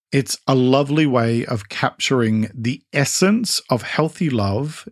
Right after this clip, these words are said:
in one sentence. So, continuing on with some points from that article, healthy love means knowing that we are each responsible for our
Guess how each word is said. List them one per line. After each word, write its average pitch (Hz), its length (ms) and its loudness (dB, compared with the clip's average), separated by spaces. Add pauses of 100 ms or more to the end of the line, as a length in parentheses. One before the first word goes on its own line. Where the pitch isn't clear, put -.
in 131 220 2
one 120 280 4
sentence. 101 840 -2 (460)
So, 139 360 2 (100)
continuing 202 560 2
on 160 160 2
with 151 100 2
some 151 200 2
points 135 340 0
from 131 240 0
that 123 160 2
article, 135 640 0 (400)
healthy 180 280 0
love 139 320 0
means 101 480 -4
knowing 139 480 2
that 127 160 2
we 123 280 0
are 113 320 -4
each - 340 -4
responsible 131 720 -2
for 113 320 -2
our 101 220 -2